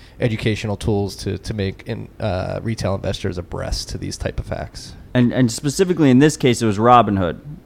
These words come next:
Speaker 2: which is
Speaker 1: Yes.
Speaker 2: they have, out of all the retail avenues, they probably have the least educated people since it's a traditional equities platform, it's a traditional stock platform. It's not for, for, for Bitcoin traders or crypto traders.
Speaker 1: On a,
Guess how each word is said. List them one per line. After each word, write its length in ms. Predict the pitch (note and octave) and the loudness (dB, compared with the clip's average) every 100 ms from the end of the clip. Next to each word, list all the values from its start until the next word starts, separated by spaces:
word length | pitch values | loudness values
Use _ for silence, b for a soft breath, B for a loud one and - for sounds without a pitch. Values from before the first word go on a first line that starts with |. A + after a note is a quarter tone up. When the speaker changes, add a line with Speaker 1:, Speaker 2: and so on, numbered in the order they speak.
| - - | -20 -4
Speaker 2:
which 300 | A2+ G2+ A#2 | -2 0 -2
is 260 | G#2 G2+ | -2 -2
Speaker 1:
Yes. 500 | A#2 G#2 F2 - - - | 0 0 -2 -8 -14 -2
Speaker 2:
they 200 | B2 B2 | 4 6
have, 500 | A#2+ A#2+ A2+ G#2 - - - - - - - - - - - - - - - - | 6 6 6 4 -2 -16 -20 -20 -20 -20 -20 -20 -20 -20 -20 -20 -20 -20 -20 -4
out 140 | B2 B2+ | 2 4
of 80 | |
all 240 | B2+ D3 D3+ | 6 8 8
the 100 | D3 | 6
retail 560 | C3+ C#3 B2 C3 A#2 | 4 2 2 4 4
avenues, 540 | A2+ A2+ G#2+ G#2 G2 F#2+ | 6 4 4 0 0 -2
they 100 | G#2+ | -4
probably 300 | - A2 A2 | 0 2 2
have 100 | G2+ | 0
the 80 | G#2 | 0
least 300 | A2+ A2 A2 | -2 -2 -2
educated 500 | G2+ G2+ G#2+ G2 F2+ | -2 -4 -2 -2 -2
people 380 | G#2+ G2 G2 | -2 -2 -2
since 240 | F#2+ G2+ G2 | -2 -4 -4
it's 140 | F2+ | -8
a 60 | F#2+ | -10
traditional 920 | - G#2 G#2 G#2 A2 G#2 G2 F#2+ - - - | -6 -2 0 -2 -2 -2 -2 -2 -6 -12 -6
equities 400 | G#2+ G#2 F#2+ F2+ | -4 -4 -6 -6
platform, 480 | - F#2 F2 F#2+ F#2+ | -4 -4 -4 -4 -4
it's 140 | F#2 | -6
a 60 | F2+ | -8
traditional 440 | - G#2 G2+ G#2 | -6 -4 -4 -6
stock 380 | - G#2 G2+ - | -4 -2 -2 -2
platform. 480 | G2 F#2 - F#2+ F2+ | -2 -2 -4 -4 -4
It's 120 | G2 | -2
not 200 | G#2 - | -4 -4
for, 160 | F#2 - _ - A2+ | -10 -12 _ -20 -12
for, 240 | G2 F#2+ - - - | -6 -6 -6 -14 -18
for 160 | - F2+ | -12 -4
Bitcoin 420 | A2 G#2 G2+ F#2+ | -2 -2 -4 -4
traders 320 | F#2 F2+ E2+ | -4 -6 -6
or 60 | E2+ | -8
crypto 340 | - G#2+ F#2+ | -6 -6 -6
traders. 240 | F2 F2+ F2+ | -6 -4 -2
Speaker 1:
On 80 | |
a, 200 | A#2 A2 | 0 -2